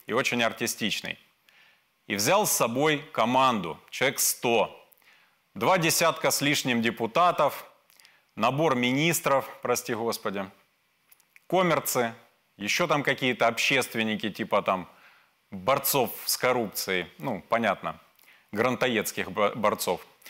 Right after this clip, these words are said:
И вот этот кагал погрузился в самолёт и полетел. Они говорят, правда, что они за наши деньги не летали, но я в это не верю. Я уверен, что порядка полумиллиона наших с вами бюджетных денег они потратили на это "покатайся".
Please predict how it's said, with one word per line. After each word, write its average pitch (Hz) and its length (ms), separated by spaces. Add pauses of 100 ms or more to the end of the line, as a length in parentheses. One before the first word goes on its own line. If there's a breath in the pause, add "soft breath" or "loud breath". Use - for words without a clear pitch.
(320 loud breath)
И 131 80
вот 214 180
этот 190 440
кагал 156 400
погрузился 143 580
в - 60
самолёт 151 480
и 151 60
полетел. 139 580
Они 147 180
говорят, 160 320
правда, 147 240
что 151 140
они 147 160
за 139 160
наши 185 400 (200 loud breath)
деньги 143 360
не 147 160
летали, 165 400
но 143 400
я 156 240
в - 20
это 151 180
не 147 140
верю. 107 380
Я 127 180
уверен, 151 320
что - 180
порядка 139 440
полумиллиона 147 720
наших 135 340
с - 80
вами 120 240
бюджетных 117 540
денег 131 280
они 117 180
потратили 113 580 (180 loud breath)
на 117 220
это 120 180
"покатайся". 107 800